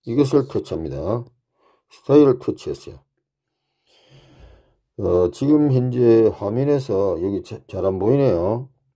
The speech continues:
스타일을 선택한 다음에 저는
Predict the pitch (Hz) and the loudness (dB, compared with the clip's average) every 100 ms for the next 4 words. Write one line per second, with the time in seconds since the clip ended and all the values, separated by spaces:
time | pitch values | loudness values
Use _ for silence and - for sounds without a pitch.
0 | _ _ _ _ _ _ _ - - 160 | _ _ _ _ _ _ _ -10 4 6
1 | 160 131 120 107 123 123 120 110 101 95 | 6 4 -4 -6 -6 -4 -2 -2 -2 -6
2 | 104 _ 113 110 127 135 | -10 _ -4 -2 -4 -6